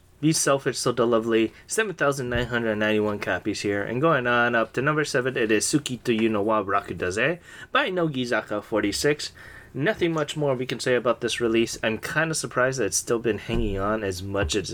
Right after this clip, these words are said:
it has been. I mean, the end of summer is here, so I guess so, but this week it sold a lovely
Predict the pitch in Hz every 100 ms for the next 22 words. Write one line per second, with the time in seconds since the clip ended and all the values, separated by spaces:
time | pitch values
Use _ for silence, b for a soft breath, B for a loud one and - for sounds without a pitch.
0 | 92 87 - 92 92 117 127 135 160 160
1 | B B B 120 104 98 107 98 92 104
2 | 104 95 90 - 104 98 90 87 87 95
3 | 95 - 110 95 85 87 85 - B B
4 | B B B B - 135 - 147 135 -
5 | 131 123 120 117 117